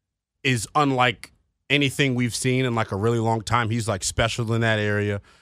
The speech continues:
I think the ability to create off schedule.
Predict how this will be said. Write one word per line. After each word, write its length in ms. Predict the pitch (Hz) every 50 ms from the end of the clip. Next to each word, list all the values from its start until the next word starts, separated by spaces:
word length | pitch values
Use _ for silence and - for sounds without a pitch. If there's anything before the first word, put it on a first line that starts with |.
| _ _ -
I 80 | 104 107
think 460 | 104 - 135 127 117 104 85 - - _ _ _ _ _ - 98
the 200 | 104 104 113 117
ability 480 | 117 101 92 139 139 139 139 127 127 123
to 120 | 120 117
create 360 | 101 - - - 135 131 127 123
off 180 | 120 113 107
schedule. 640 | - - - 127 117 113 101 104 110 110 107 101 -